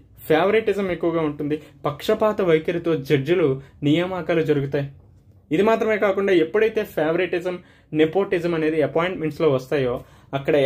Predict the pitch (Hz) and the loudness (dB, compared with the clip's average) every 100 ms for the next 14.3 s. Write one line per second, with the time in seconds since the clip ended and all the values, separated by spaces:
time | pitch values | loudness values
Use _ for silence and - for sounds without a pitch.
0 | 139 - - 208 202 202 190 175 160 160 | 2 -2 -6 -2 0 -2 -2 2 2 2
1 | 170 190 180 - 165 147 165 147 165 - | 0 2 0 0 0 2 0 0 -6 -14
2 | - - _ _ 135 156 208 208 202 160 | -20 -20 _ _ 2 4 2 2 -2 0
3 | 160 208 175 147 - 135 151 156 135 127 | 0 0 -2 -4 -6 -6 -4 -4 -4 -4
4 | 131 - 135 131 - - - - - - | -4 -4 -8 -10 -18 -20 -20 -20 -20 -20
5 | - - - - - 151 160 170 202 214 | -20 -20 -20 -14 2 4 4 2 2 0
6 | 202 185 175 160 175 170 - - - - | 0 0 -2 0 0 0 -4 -20 -14 -4
7 | 214 262 269 262 247 262 262 240 226 240 | 2 4 4 2 0 -2 0 -2 -2 -2
8 | 226 226 214 226 220 208 214 214 208 185 | -2 -2 -4 -4 -6 -6 -4 -4 -2 -4
9 | 190 196 190 180 190 185 185 180 175 160 | -2 0 0 0 -2 -2 -2 -2 -2 -2
10 | 139 139 220 254 226 180 160 151 127 123 | -2 0 2 2 0 -2 -2 -2 -2 -6
11 | 135 240 - - - _ _ - - - | -8 -10 -20 -20 -20 _ _ -20 -20 -20
12 | _ _ _ - - - 160 202 202 214 | _ _ _ -20 -20 -2 0 2 2 4
13 | 277 254 226 294 - - _ - 185 233 | 4 2 -2 -6 -14 -20 _ -6 -6 -4
14 | 247 - | -6 -6